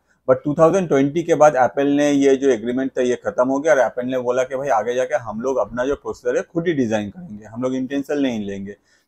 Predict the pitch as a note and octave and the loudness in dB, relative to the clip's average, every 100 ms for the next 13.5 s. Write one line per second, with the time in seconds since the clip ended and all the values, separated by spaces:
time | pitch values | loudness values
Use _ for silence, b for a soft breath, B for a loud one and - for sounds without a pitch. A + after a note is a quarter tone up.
0 | - B2+ D3+ - F#3+ E3+ E3 F3 E3 D#3+ | -4 0 0 2 4 4 4 2 2 2
1 | D#3+ B2 B2+ - D3+ C#3+ C#3 D3 D3 C#3+ | 2 4 4 2 -2 0 0 4 4 4
2 | C3+ B2 C3 C3 B2+ C3+ C3 C3+ C3+ C3+ | 4 2 2 -2 -2 -2 0 0 2 2
3 | C3 A#2 A2+ C#3+ C#3 C3 A#2+ B2+ C3 C3 | 4 4 4 2 2 2 2 2 2 2
4 | C3 A#2+ C3 B2+ B2+ B2+ B2 B2+ C3 B2+ | 2 2 -2 0 -2 2 2 2 -2 -4
5 | B2 B2 A#2 B2 A#2+ B2+ B2+ A#2+ - G#2 | -2 -2 -4 -6 -4 -4 -2 -4 -4 -6
6 | A#2 A#2+ A#2+ A#2+ C3 _ _ _ A2+ C3+ | -6 -6 -6 -6 -8 _ _ _ 0 4
7 | F3 F3 D#3 - D3+ C#3+ A2+ A#2+ - D3 | 4 2 0 2 4 4 2 0 2 4
8 | C3+ B2+ A2+ - A#2 - B2+ B2 B2 B2+ | 6 4 2 0 -2 0 4 4 4 2
9 | C#3 C3+ G#2 G#2 F#2 G2 G2 _ - B2 | 0 0 -2 -2 -4 -6 -12 _ -4 0
10 | E3 E3 F3+ D3+ C#3+ C#3+ E3 C#3+ C3 C3+ | 2 2 4 4 4 6 6 6 4 4
11 | C3+ - D3 A2 A#2 A2+ G#2 G2 G2 F#2+ | 4 2 0 0 -4 -4 -4 -4 -4 -4
12 | C3+ D#3+ D#3+ D3+ E3 B2 G#2+ A2 - D#3 | -4 -4 -4 -2 -2 -2 0 0 0 -8
13 | - A2 B2 C3+ | -6 -10 -8 -6